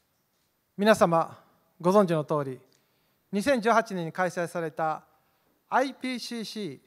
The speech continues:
気候変動に関する政府間パネルでは、地球温度上昇を一点五度という、を大きく超えないようにするために、二千五十年にシーオーツーの百パーセント削減という目標が出されました。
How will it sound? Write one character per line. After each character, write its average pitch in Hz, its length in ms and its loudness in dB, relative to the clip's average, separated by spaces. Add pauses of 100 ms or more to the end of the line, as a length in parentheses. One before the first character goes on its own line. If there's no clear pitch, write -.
(400)
気 - 140 -20
候 262 160 6
変 254 160 0
動 208 80 2
に 165 100 -2
関 170 220 -2
す - 140 -14
る 143 180 -10 (460)
政 226 280 -2
府 - 0 -
間 208 200 2
パ 202 100 2
ネ 190 100 0
ル 151 120 -4
で 143 80 -4
は、 131 260 -6 (560)
地 - 120 -14
球 262 200 -2
温 262 220 4
度 208 100 0
上 185 200 0
昇 180 200 -2
を 165 260 -6 (500)
一 277 140 -6
点 202 460 -2
五 185 120 0
度 160 160 -2
と 139 200 -10
い 139 160 -12
う、 127 60 -18 (200)
を 202 320 0
大 269 180 -2
き - 140 -20
く - 120 -20
超 277 140 0
え 285 40 -4
な 226 120 0
い 180 40 0
よ 175 80 -2
う - 20 -6
に 151 80 -8
す - 120 -16
る 165 80 -8
た 165 120 -8
め 151 120 -10
に、 135 200 -16 (480)
二 196 100 -4
千 247 180 0
五 202 120 0
十 202 140 -4
年 170 200 -2
に 131 160 -12 (400)
シ - 200 -8
ー 262 60 2
オ 254 60 2
ー 254 40 -6
ツ 247 160 -8
ー - 20 -4
の 190 260 -4 (240)
百 208 340 -6
パ 247 180 4
ー - 20 2
セ 254 120 -4
ン 233 60 -6
ト 190 100 -6
削 175 280 -6
減 180 200 -4
と 233 240 -4
い 240 80 -4
う 220 60 -4
目 202 160 -6
標 214 160 -4
が 220 80 0
出 160 120 -6
さ 156 100 -10
れ 143 80 -8
ま 135 100 -12
し - 80 -20
た。 - 180 -14